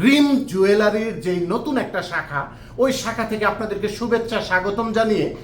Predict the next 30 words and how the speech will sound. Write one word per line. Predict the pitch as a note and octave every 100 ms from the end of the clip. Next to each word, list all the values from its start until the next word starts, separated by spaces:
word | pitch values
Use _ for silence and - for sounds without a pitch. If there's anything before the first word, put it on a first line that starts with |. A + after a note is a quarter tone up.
| -
শুরু | - B3 A#3
করছি | A#3 A#3
আমার | F#3+ F#3 F#3
নতুন | G3 G3+ - D#3
আরও | E3+ F#3+
একটা | F#3 F#3+
ভিডিও। | D3+ C#3+ B2 - - - - - - - -
আমার | G3 A3+
হাতে | A3+ A#3 C#4 G#3 - - - -
তিনটা | D#4 D4+ B3+ G#3
বার | - F3 E3+
আছে। | D#3+ - F#3 - - - - - - - - - - -
প্রথমত, | B3 B3 C4+ C#4 C4+
এই | G#3+
যে | B3
দেখেন | A3 G#3+ G3
বিশ | F#3 D3+ A3+ F#3+ -
গ্রামের | G3+ G3+ G3+
যে | G3
বারটা, | F#3 F3 E3 - D3+ E3 - - - - -
বিশ | B2 A#3 G#3
গ্রামের | G3+ A3+ A#3 A3+
বারটা | G#3+ G#3+ A3
কিন্তু | G#3+ G#3+ A#3
আজ | F3+ G3 G#3 C4
একুশে | G#3 G#3 G#3+ A#3+ - B3
জুলাই, | C#3+ F3+ G3+ G3+ G#3 C4 - - - - - - - - - - - - - - - - -
আহ, | D3+ D#3 D#3 -
দুই | A#3+
হাজার | A3+ A#3